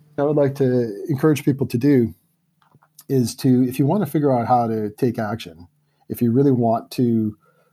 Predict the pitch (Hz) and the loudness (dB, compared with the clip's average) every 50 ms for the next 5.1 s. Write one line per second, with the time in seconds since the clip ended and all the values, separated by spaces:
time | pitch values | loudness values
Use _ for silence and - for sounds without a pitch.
0 | _ _ - - - - 135 120 120 120 110 - - 135 120 120 113 - 123 113 | _ _ -14 -12 -4 -2 0 0 0 0 -2 -4 -6 -6 -4 -4 -4 -4 -4 -4
1 | 104 95 113 117 - - 113 107 107 - - - - _ _ _ _ - _ _ | -4 -4 -4 -4 -4 -4 -6 -6 -8 -8 -12 -14 -14 _ _ _ _ -20 _ _
2 | _ _ - 165 170 165 - 135 95 - - - - _ _ _ _ _ _ _ | _ _ 0 2 2 2 0 -2 -6 -6 -10 -18 -20 _ _ _ _ _ _ _
3 | _ _ _ 101 110 - - 160 175 160 - 139 131 127 123 120 113 107 - - | _ _ _ -10 -6 -2 0 0 0 0 0 0 0 2 0 0 -2 -4 -6 -6
4 | - - 123 113 110 107 107 101 - - - - 135 127 123 123 123 123 113 - | -2 0 2 2 2 0 -2 -6 -10 -12 -4 -2 0 0 0 0 -2 -2 -4 -6
5 | - | -10